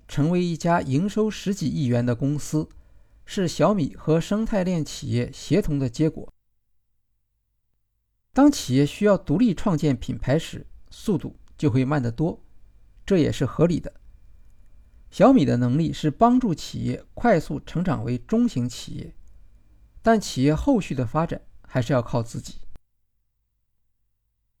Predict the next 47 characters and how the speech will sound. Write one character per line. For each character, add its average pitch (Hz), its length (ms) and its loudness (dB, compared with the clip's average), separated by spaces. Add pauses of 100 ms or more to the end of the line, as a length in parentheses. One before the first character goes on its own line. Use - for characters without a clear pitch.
(140)
由 247 160 6
此 - 160 0
产 127 220 0
生 151 80 0
的 156 80 0
一 156 80 -2
种 170 160 -2
可 143 160 -4
能 113 180 -4
性 147 240 -6 (280)
是， 214 200 -2
企 - 380 -4
业 175 340 0
将 190 280 0
创 190 280 0
新 196 220 -2
产 139 240 -4
品 - 220 -12 (260)
用 165 240 0
于 147 100 0
自 196 240 -2
身 202 200 -2
品 - 200 -8
牌， - 320 -6 (540)
而 147 180 2
不 196 160 -4
再 208 200 6
争 208 240 -2
取 123 180 -10
进 147 220 2
入 123 260 -4
小 135 320 0
米 127 140 0
的 127 100 -2
体 127 220 -6
系。 - 280 -8 (2000)
用 254 180 6
来 208 160 8
自 247 160 0
小 185 260 4
米 196 100 2
的 131 140 -2
收 185 300 2
益 190 180 -4 (100)
来 147 200 4
培 160 260 2
养 196 180 0